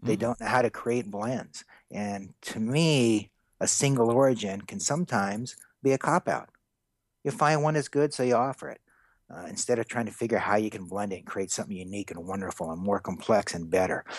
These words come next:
Speaker 1: I mean, a good blend, obviously, the theory is that the combination of all the individuals will be better than any individual component on its own. And that's what we try to create, but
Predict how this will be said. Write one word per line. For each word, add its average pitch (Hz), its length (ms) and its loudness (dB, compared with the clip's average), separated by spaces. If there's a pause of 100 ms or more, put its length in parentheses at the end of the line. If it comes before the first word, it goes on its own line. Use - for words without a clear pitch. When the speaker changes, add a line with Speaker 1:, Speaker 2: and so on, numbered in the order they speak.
(180)
Speaker 1:
I 107 40 2
mean, 107 120 6
a 104 80 6 (160)
good 117 180 4
blend, 104 540 4 (680)
obviously, 110 680 2 (480)
the 101 100 -8
theory 110 640 4
is 80 380 -6 (380)
that 92 320 2 (300)
the 95 80 -4
combination 117 960 0 (260)
of 92 120 -10
all 107 180 2
the 110 100 -2
individuals 101 800 -2 (300)
will 107 100 2
be 95 120 0
better 90 520 2 (220)
than 101 120 0
any 101 320 -4
individual 95 540 -2
component 92 540 -4
on 85 180 -2
its - 160 -2
own. 85 260 -4 (480)
And 98 140 2
that's 120 280 4
what 104 80 0
we 95 80 -2
try 104 220 0
to 98 100 -2
create, 101 400 0
but 135 260 4